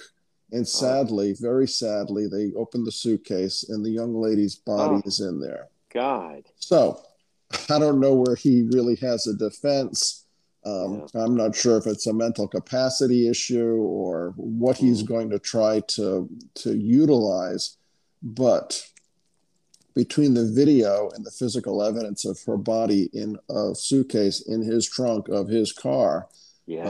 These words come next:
Speaker 1: um, it's all pretty damning. Um, it's a dreadful case. Um, it'll be interesting to see how it plays out in court, the fact that it is going to trial. Apparently, there's no sort of plea bargain,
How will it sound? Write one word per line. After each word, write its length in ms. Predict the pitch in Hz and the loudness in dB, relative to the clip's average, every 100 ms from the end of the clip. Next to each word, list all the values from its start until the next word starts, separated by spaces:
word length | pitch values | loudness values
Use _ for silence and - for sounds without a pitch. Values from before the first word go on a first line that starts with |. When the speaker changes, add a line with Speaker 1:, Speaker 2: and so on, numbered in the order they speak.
| 95 | -4
Speaker 1:
um, 160 | 98 - | -4 -6
it's 200 | 123 - | -6 2
all 180 | 117 113 | 4 4
pretty 360 | - 123 110 | 2 4 4
damning. 640 | 104 113 101 104 101 98 101 - - | 4 2 2 0 0 -4 -6 -14 -12
Um, 260 | 98 95 - | -10 -10 -6
it's 200 | 113 - | -4 0
a 60 | |
dreadful 680 | 98 101 110 107 110 - 104 | -2 0 4 6 4 4 0
case. 600 | - 101 92 95 - - - | 0 0 2 2 2 0 -4
Um, 280 | 95 101 - - _ _ _ _ _ _ _ _ _ _ _ _ - | -14 -14 -16 -20 _ _ _ _ _ _ _ _ _ _ _ _ 2
it'll 160 | 135 | 4
be 140 | 135 139 | 6 4
interesting 360 | 135 135 - | 2 -2 -2
to 60 | 107 | -6
see 160 | 123 113 | -4 -2
how 160 | 107 104 | -2 -4
it 80 | - | -4
plays 280 | 123 110 107 | 0 0 0
out 200 | 107 95 | -2 -4
in 80 | 95 | -8
court, 460 | - 139 113 - | -2 2 2 0
the 100 | 113 | -8
fact 280 | - 113 104 | -4 -4 -4
that 100 | 117 | -4
it 120 | 107 110 | -2 0
is 180 | 113 | 0
going 300 | 104 110 101 | -2 -6 -6
to 60 | - | -10
trial. 680 | - 113 107 104 90 - - - 107 82 | -8 -6 -4 -4 -6 -10 -14 -18 -10 -6
Apparently, 520 | - 123 123 107 113 | -4 0 0 2 0
there's 280 | 104 101 120 | 2 -2 0
no 220 | 117 113 | 0 0
sort 280 | - 117 104 | 0 0 0
of 160 | 98 | -2
plea 220 | - 127 110 | -4 0 2
bargain, 640 | 110 104 101 95 101 | 2 0 0 -2 -6